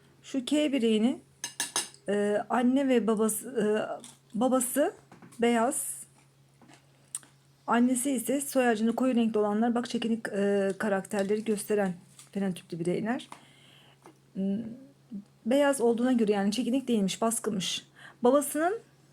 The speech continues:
e, anne ve babası da aynı şekilde baskın. E, çekinik çocukları olduğuna göre küçük a, küçük a olacak. Biri anneden, biri babadan geleceği için,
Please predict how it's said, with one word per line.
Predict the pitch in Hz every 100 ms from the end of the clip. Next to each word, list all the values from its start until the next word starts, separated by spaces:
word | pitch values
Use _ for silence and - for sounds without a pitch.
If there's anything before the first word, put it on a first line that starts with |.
| -
e, |
anne | 214 233 269 302
ve | 247
babası | 214 208 208 208
da | 240 349 - - - - 240
aynı | 254 240
şekilde | 233 196 196 180
baskın. | 185 - 269 392 - - - - -
E, | 196 208 208
çekinik | 262 277 339 320
çocukları | 240 233 226
olduğuna | 226 226 254 269
göre | 214 262
küçük | - - 262
a, | 254 247
küçük | - -
a | 254 220
olacak. | 190 190 269 254
Biri | 254
anneden, | 254 233 202 196
biri | 226 226
babadan | 220 220 233 208
geleceği | 180 170 170 175
için, | 202 220 285